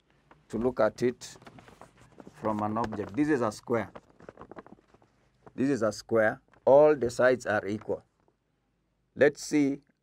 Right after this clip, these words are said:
if we can divide it exactly into two parts. You can either fold, fold it that way. I would have divided into two equal parts, or I can fold it.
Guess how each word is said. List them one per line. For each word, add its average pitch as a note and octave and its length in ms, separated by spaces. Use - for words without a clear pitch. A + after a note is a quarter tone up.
if C3+ 160
we B2+ 100
can A2+ 240
divide A#2 460
it A#2+ 180
exactly G#2+ 600
into A2+ 220
two A#2 420
parts. - 560
You A2+ 60
can G#2+ 300
either C3+ 320
fold, - 340
fold C3 340
it A#2 80
that A#2 240
way. C#3+ 160
I G#2+ 100
would A2 140
have G#2 180
divided A#2+ 580
into A2+ 300
two A#2 420
equal A2 340
parts, - 600
or A2 180
I G2+ 100
can G#2 240
fold C3 400
it. - 300